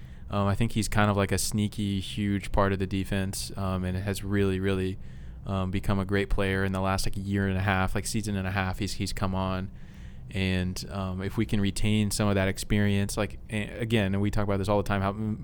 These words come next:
this is the formula for Missouri to win games, is to keep, you know, experienced older guys around as long as possible, squeeze out every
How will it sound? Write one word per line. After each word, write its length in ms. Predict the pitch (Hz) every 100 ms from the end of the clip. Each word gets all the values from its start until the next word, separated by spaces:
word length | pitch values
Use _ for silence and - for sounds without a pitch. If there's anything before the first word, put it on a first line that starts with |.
| - -
this 220 | 110 127
is 80 | 113
the 80 | 117
formula 340 | 120 110 107
for 140 | 101
Missouri 280 | 107 101 104
to 60 | 98
win 160 | 98
games, 360 | 95 92 90 90
is 220 | 92 87 - - - - -
to 80 |
keep, 300 | - 113 - - -
you 120 | 101
know, 100 | 95
experienced 760 | 104 - - 117 113 113 - -
older 260 | 107 104
guys 500 | 98 95 95 95 95 -
around 340 | 110 101 95 98
as 80 | 95
long 340 | 98 98 98
as 80 | 101
possible, 540 | - 92 92 98 95
squeeze 440 | - - 113 107 104
out 200 | 101 92
every 440 | 98 104 101 98